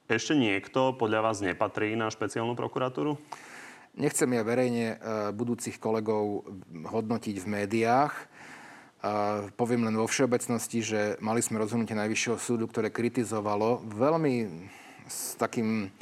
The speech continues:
Speaker 2: spôsobom priamym, a nie je to časté vidieť v rozhodnutiach Najvyššieho súdu, dozorovú prokurátorku v kauze Búrka, že je v tej veci neaktívna a nevykonáva aktívny dozor.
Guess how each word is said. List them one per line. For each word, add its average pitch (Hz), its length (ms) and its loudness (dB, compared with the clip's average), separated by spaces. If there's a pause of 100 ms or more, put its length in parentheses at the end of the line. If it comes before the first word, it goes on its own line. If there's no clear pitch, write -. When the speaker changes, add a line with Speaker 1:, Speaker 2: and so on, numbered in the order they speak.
(440)
Speaker 2:
spôsobom 127 880 4
priamym, 131 640 4 (240)
a 110 160 -2
nie 117 240 2
je 127 80 -2
to - 80 -4
časté 123 400 2
vidieť 131 320 4
v 135 80 4
rozhodnutiach 135 480 2
Najvyššieho 135 480 2
súdu, 151 480 2 (400)
dozorovú 127 400 4
prokurátorku 120 640 0
v - 80 -4
kauze 117 320 0
Búrka, 143 400 2 (320)
že 104 240 -4
je 104 80 2
v 104 140 -4
tej 104 100 2
veci 101 240 -4
neaktívna 120 560 -2
a 104 80 -2
nevykonáva 113 480 0
aktívny 117 240 -2
dozor. 113 320 -2